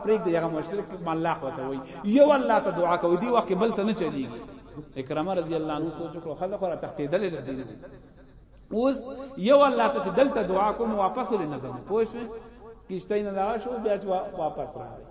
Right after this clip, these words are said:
پوه شو؟ نبی علیہ السلام ته وی چې ما اسلام قبول کړو. دعوا الله، په دغه ځای کې بیا سي،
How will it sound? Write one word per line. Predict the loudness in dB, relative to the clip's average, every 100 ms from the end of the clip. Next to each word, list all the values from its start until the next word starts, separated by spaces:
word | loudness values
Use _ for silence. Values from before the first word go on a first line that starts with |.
| -10
پوه | -4 -4
شو؟ | -4
نبی | -6 -4
علیہ | -4
السلام | -6 -8 -8
ته | -10
وی |
چې | -10
ما | -10
اسلام | -12 -12 -12 -14
قبول | -14 -16
کړو. | -18 -18 -20 -20 -20 -2
دعوا | 4 6 6 4
الله، | 4 4 4 4 2
په | 0 0
دغه | 2 4 6
ځای | 6 4
کې | 4
بیا | 4 2
سي، | 2 0